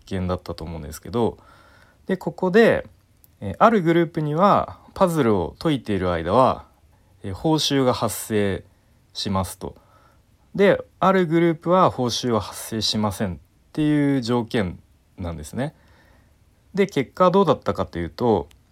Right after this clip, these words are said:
と、報酬が発生しないグループは、まあ、自由時間も引き続きパズルをこう解き続けた、やり続けた。一方で、報酬が発生したグループは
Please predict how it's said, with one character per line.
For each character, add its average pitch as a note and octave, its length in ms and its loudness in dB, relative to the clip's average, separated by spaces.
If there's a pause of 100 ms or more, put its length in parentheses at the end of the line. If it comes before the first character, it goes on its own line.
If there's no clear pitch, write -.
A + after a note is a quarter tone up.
(320)
と、 G#2 100 -4
報 G3 220 4
酬 G3 400 4
が F3 80 6
発 - 260 -2
生 E3+ 320 0
し D3+ 260 0
な G3 220 4
い F#3+ 200 2
グ F3 140 2
ル F3+ 200 4
ー - 40 -20
プ D3+ 100 -2
は、 E3+ 340 4 (1080)
ま - 140 -2
あ、 C3 40 2
自 B2 140 -2
由 D3 140 4
時 D3 120 -2
間 G#2+ 220 2
も C#3 180 4
引 F#2+ 160 -2
き A2+ 120 -4
続 G2+ 180 -6
き G#2 140 -4
パ C3+ 160 4
ズ G2+ 140 0
ル G2 120 0
を B2+ 280 0 (640)
こ F2+ 220 -8
う F2+ 40 -10
解 G2 340 -6
き - 0 -
続 G2 220 -8
け F#2 100 -10
た、 - 180 -12
や G2 140 0
り G#2 80 -2
続 G2+ 240 -8
け F2+ 120 -12
た。 - 180 -12 (600)
一 B2+ 240 -6
方 F3 200 4
で、 C3 360 4 (800)
報 D#3+ 160 -2
酬 D#3+ 240 0
が D#3+ 80 4
発 C#3 240 -2
生 F#3 520 0
し - 120 0
た G3+ 280 6
グ A#2 120 0
ル A#2+ 180 2
ー - 20 -
プ - 100 -4
は G2+ 260 4